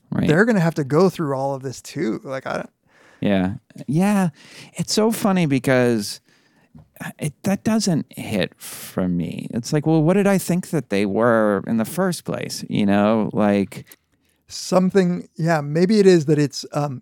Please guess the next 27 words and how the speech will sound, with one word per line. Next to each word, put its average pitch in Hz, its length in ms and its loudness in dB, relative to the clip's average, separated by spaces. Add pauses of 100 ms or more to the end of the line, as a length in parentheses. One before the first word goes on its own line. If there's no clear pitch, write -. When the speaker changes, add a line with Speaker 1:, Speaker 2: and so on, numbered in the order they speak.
(140)
Speaker 2:
it's - 600 -6
can't 190 420 0
be 165 140 2
a 147 60 2
solution 143 480 -2
to - 120 -6
existential 131 520 -6
crisis - 600 -12 (600)
in 147 100 0
the 139 100 6
way 131 220 2
that, 135 160 -4
like, 127 180 -10
I, 139 180 -4 (120)
I 143 160 -2
find 131 260 -4
solace 131 520 -4
in 131 220 -10
that 127 120 -12 (380)
I 151 140 2
live 147 360 6
for 175 400 2
my 131 160 -8
daughter. 139 460 -2 (880)
I 180 80 -6
do, 165 400 4 (760)
but, 147 260 -2